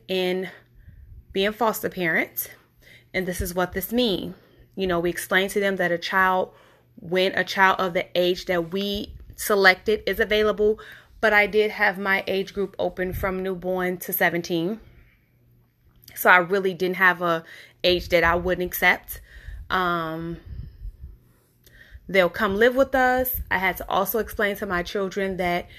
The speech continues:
you were raised, you were probably raised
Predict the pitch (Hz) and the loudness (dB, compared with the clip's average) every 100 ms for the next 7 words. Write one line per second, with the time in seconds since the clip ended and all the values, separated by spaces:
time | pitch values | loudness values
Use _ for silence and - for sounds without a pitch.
0 | - - - _ _ _ _ - 170 226 | -16 -18 -20 _ _ _ _ -10 -2 4
1 | 233 226 214 214 208 208 214 214 - - | 4 6 6 6 4 2 -2 -6 -12 -14
2 | - 185 196 - - 285 294 277 269 233 | -10 -4 -4 -4 2 8 8 6 -2 -2
3 | 190 190 185 185 | -2 -2 -2 -6